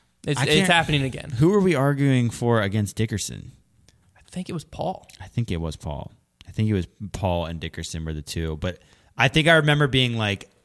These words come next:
Speaker 1: I
Speaker 2: I
Speaker 1: just
Speaker 2: can
Speaker 1: got, I gotta look at their seasons.
Speaker 2: This is what our
Speaker 1: I'm just
Speaker 2: stan-,
Speaker 1: really quickly.
Speaker 2: our stance was last year, I remember. Our stance was
Speaker 1: We didn't argue
Speaker 2: th-,
Speaker 1: it
Speaker 2: yeah, it
Speaker 1: hard.
Speaker 2: was like, "Okay, I could see how Dickerson was given it. That's fine." But the Page one's a crime, and there needs to be people in
Speaker 1: And you
Speaker 2: jail.
Speaker 1: know it, and you know it.
Speaker 2: And you know it, and you know it.
Speaker 1: Okay,
Speaker 2: That
Speaker 1: let's
Speaker 2: was
Speaker 1: just
Speaker 2: what
Speaker 1: go
Speaker 2: we
Speaker 1: to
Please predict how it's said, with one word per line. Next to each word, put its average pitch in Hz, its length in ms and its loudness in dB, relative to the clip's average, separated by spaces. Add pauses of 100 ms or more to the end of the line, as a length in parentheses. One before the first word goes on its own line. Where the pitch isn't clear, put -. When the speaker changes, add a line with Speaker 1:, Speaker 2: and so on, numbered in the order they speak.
Speaker 1:
I 156 60 2
Speaker 2:
I 170 60 6
Speaker 1:
just 143 100 4
Speaker 2:
can 160 80 4
Speaker 1:
got, 180 80 4
I 220 60 6
gotta 240 120 6
look 247 120 4
at 247 40 0
their 233 100 2
seasons. 131 300 -2
Speaker 2:
This 165 160 4
is 208 140 -2
what 196 100 2
our 170 60 4
Speaker 1:
I'm 160 60 6
just 175 100 4
Speaker 2:
stan-, 156 80 6
Speaker 1:
really 208 120 6
quickly. 185 180 4
Speaker 2:
our 151 60 8
stance 147 360 4
was 165 160 6
last 123 260 4
year, 117 100 4
I 104 40 6
remember. 101 320 2
Our 104 140 2
stance 131 340 2
was 104 460 2
Speaker 1:
We 170 120 4
didn't 226 240 6
argue 151 320 4
Speaker 2:
th-, 101 120 0
Speaker 1:
it - 100 -4
Speaker 2:
yeah, 147 140 6
it - 20 4
Speaker 1:
hard. 143 120 6
Speaker 2:
was 151 140 4
like, 131 420 0
"Okay, 170 460 2
I 127 140 2
could 143 140 -2
see 139 180 4
how 127 140 4
Dickerson 107 480 -2
was 95 120 -2
given 92 260 2
it. 90 140 0
That's 92 240 0
fine." 78 460 -4 (500)
But 104 300 4
the - 60 -12
Page 107 340 2
one's 90 220 -2
a 80 40 -8
crime, 85 500 -2
and 82 220 -4
there 82 80 -2
needs 82 180 -4
to 85 60 -6
be 80 60 -8
people 80 240 -6
in - 80 -8
Speaker 1:
And 151 100 0
you 135 80 2
Speaker 2:
jail. 135 80 0
Speaker 1:
know 135 160 4
it, 147 140 2
and 135 120 -2
you 131 60 0
know 117 180 -4
it. - 200 -10
Speaker 2:
And 92 140 0
you 87 80 2
know 80 180 0
it, 76 40 -2
and 76 100 -6
you 76 60 -4
know 69 160 -6
it. 53 140 -14 (280)
Speaker 1:
Okay, - 120 -4
Speaker 2:
That - 120 -6
Speaker 1:
let's 143 160 2
Speaker 2:
was 180 80 0
Speaker 1:
just - 20 -4
Speaker 2:
what - 40 -2
Speaker 1:
go 190 80 4
Speaker 2:
we 185 60 4
Speaker 1:
to 175 60 6